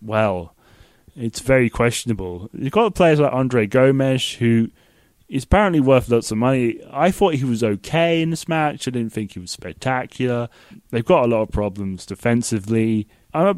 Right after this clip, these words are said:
I'd be, still be surprised if Portugal don't qualify, but they, they're not gonna go anywhere after that. They're just gonna go straight out the tournament, I see. I don't see them going f-, far at all.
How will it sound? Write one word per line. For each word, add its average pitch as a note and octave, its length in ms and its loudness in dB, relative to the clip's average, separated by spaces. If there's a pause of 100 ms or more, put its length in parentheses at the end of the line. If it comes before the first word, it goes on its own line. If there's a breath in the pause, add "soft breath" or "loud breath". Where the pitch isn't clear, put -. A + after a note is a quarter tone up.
I'd F#3+ 160 2
be, C4+ 140 4
still D4+ 280 2
be B3 120 0
surprised E3 460 0
if D3 80 -2
Portugal B2+ 460 0
don't B2+ 340 2
qualify, E3 640 2
but A#2+ 360 0 (240 soft breath)
they, G3 240 4
they're A3+ 100 4
not A3+ 280 2
gonna G3 160 0
go D#3+ 200 6
anywhere C#3+ 600 4
after B2+ 300 -4
that. G2+ 320 -4
They're C3 100 -6
just C#3+ 160 -4
gonna D3 160 -2
go C3 140 0
straight F3 400 2
out C3+ 200 -2
the B2+ 80 0
tournament, G#2+ 520 0
I G2 120 -10
see. F#2+ 320 -10
I A2 120 -6
don't C3+ 200 -2
see - 160 -2
them B2 140 2
going A2 400 0 (340)
f-, - 160 -20
far A2 460 -2
at - 200 -8
all. F#2 360 -4